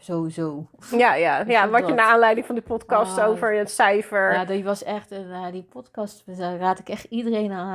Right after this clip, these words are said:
Speaker 1: aan om te luisteren. Echt super.
Speaker 2: Ja, en dan
Speaker 1: En die
Speaker 2: ging
Speaker 1: ene van, eh, opruimen voor je dood.
Speaker 2: Ja.
Speaker 1: Ik vond ze echt fantastisch.
Speaker 2: Ja.
Speaker 1: Ja. Die, eh, die kwamen heel erg binnen. En die, eh, ja.
Speaker 2: Ja.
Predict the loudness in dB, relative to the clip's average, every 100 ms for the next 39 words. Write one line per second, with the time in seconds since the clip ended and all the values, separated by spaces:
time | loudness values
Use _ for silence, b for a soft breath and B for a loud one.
0 | -6 -6 -8 -10 -10 -4 -2 -2 -6 -14
1 | -10 -10 -10 -14 -18 -18 -16 -12 -12 -12
2 | -16 -16 -4 -2 -2 -4 -8 -2 0 0
3 | 2 0 0 -2 -2 -2 -4 -6 -6 -6
4 | -4 -6 -6 -10 -10 -4 -4 -6 -12 -10
5 | -8 -8 -10 -12 0 2 2 -2 -18 -16
6 | -16 -18 -20 -20 -20 -20 -20 -20 -20 -12
7 | -4 -2 -2 -6 -14 _ _ _ _ _
8 | _ -8 -4 -2 -2 -4 -6 -8 -4 -2
9 | -2 -4 -4 -4 -6 -10 -14 -12 -12 -12
10 | -12 -10 -10 -12 -14 -18 _ -4 -2 0
11 | -4